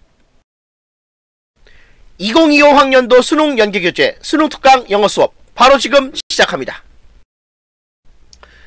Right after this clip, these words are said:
이십구 다시 일 번 보케블러리입니다. 화면을 멈추고 어휘를 점검해보세요.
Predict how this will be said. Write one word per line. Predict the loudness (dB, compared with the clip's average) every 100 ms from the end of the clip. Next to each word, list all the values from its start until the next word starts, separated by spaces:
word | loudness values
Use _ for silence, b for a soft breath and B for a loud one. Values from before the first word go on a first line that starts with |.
| b b
이십구 | -4 -2 -2 -4 0
다시 | 2 2
일 | -2 0 0
번 | 2 2 2
보케블러리입니다. | -2 -2 2 2 2 -4 -6 -6 -8 -4
화면을 | 0 0 0
멈추고 | -4 -6 -2 0 0 -2
어휘를 | -2 0 0
점검해보세요. | 0 -6 -6 -8 -8 -4 0